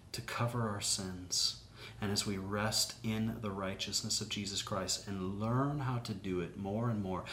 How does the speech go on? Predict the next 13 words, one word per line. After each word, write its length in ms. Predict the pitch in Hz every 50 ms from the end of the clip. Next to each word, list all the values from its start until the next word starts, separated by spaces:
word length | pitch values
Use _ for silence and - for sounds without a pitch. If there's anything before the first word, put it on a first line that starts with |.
| - - -
become 300 | 110 117 117 - 120 107
fluent 1040 | 101 - - - - - - - 123 120 120 123 135 139 127 101 82 80 - - -
in 140 | 95 101 98
applying 760 | 92 - - - - 110 107 110 113 117 131 139 135 135 139
the 80 | 123 123
gospel 520 | 113 107 98 98 98 95 - - - 85
to 120 | 85 - -
the 160 | 92 85 92
everyday 360 | 98 107 120 117 110 107 107
realities 600 | 104 101 95 92 92 92 92 92 87 82 82 -
of 80 | 92 92
our 100 | 90 87
lives, 440 | 87 90 95 90 85 85 - -